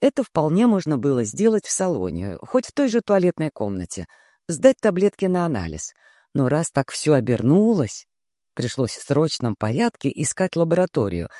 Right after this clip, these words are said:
способную быстро и качественно сделать анализ. Хорошо, что успела подготовить шаблоны заявлений. Добавить точные данные будет делом пары часов. "Пф", фыркнул Веник,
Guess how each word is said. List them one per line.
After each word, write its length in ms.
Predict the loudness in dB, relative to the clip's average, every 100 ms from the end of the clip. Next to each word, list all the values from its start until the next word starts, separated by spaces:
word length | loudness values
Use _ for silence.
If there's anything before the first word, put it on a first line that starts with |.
| -20
способную 640 | -16 -4 -2 0 0 0 0
быстро 420 | 0 0 0 -4
и 140 | -4
качественно 640 | -4 -2 -2 -4 -2 -2 -2
сделать 440 | -2 -2 -2 -2
анализ. 540 | -4 -2 -4 -8 -12 -16 _ _ _ _
Хорошо, 380 | -2 -2 0 -2
что 200 | 0 -2
успела 400 | -2 0 2 2
подготовить 600 | 0 0 0 0 -2 0
шаблоны 500 | -2 -2 0 0 0
заявлений. 720 | 0 -2 -2 -2 -4 -6 -10 _ -20 -12
Добавить 460 | 0 2 2 2 0
точные 400 | -2 -2 -4 0
данные 360 | 2 4 2 2
будет 300 | -2 -4 -8
делом 380 | 0 2 2
пары 240 | -2 -4 -4
часов. 440 | -8 -10 -10 -10 _ _ _ _ _ _ _
"Пф", 280 | -16 -16 _ _ _ _
фыркнул 520 | _ -2 -2 -2 -4 -2
Веник, 440 | 0 2 0 -4